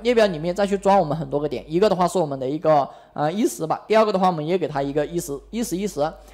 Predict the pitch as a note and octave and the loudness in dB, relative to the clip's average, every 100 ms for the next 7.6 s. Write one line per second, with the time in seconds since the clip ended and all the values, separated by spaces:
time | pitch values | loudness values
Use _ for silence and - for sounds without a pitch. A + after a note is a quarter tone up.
0 | - - E3+ A3+ C4+ C4+ B3+ A#3 G3+ G3 | -10 0 2 4 4 6 6 6 4 2
1 | G#3 F#3 E3 - - - - - D#3 G3+ | 2 -2 -4 -8 -12 -14 -8 -2 0 2
2 | A3+ A#3+ F3 C#3 D#3+ G3+ G3+ F#3 D#3+ D3 | 0 0 -2 -2 2 6 6 6 4 0
3 | D3+ E3 - - G3+ - G3+ A3 F3 F3+ | 0 -4 -12 -18 -20 -8 -2 0 0 0
4 | C3 A#2 - - - - F#3+ F#3+ D#4+ D4 | -6 -10 -16 -20 -6 -2 0 4 4 4
5 | A3+ G#3+ E3 G3 G#3 B2+ F#3+ G3+ G#3 G3 | 4 2 2 0 0 0 2 2 2 -2
6 | - C#3+ F#3 D3+ F#3 - C#3+ D3 - - | -2 0 2 0 -2 -6 -6 -6 -8 0
7 | C4 G#3+ D#3+ - G2 | 0 0 -4 -8 -10